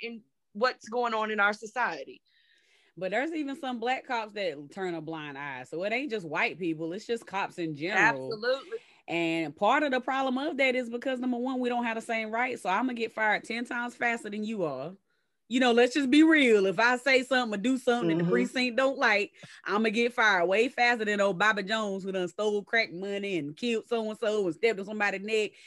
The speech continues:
Speaker 2: They still here ten years later. Let's be real. So, <laughs>
Speaker 3: Mm-hmm.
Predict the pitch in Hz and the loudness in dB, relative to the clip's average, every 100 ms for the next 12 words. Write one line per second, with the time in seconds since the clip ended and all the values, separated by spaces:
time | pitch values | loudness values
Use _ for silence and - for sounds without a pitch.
0 | - - 202 214 214 208 190 220 185 185 | -20 -4 -2 0 0 2 0 -2 0 -2
1 | 175 185 151 143 196 208 214 233 247 170 | 0 0 0 -2 -4 -2 -2 2 2 0
2 | - - - - - - 269 262 254 330 | -6 -20 -20 -20 -20 2 6 8 8 8
3 | 494 453 339 285 262 302 160 262 269 170 | 4 4 4 6 6 6 8 8 8 6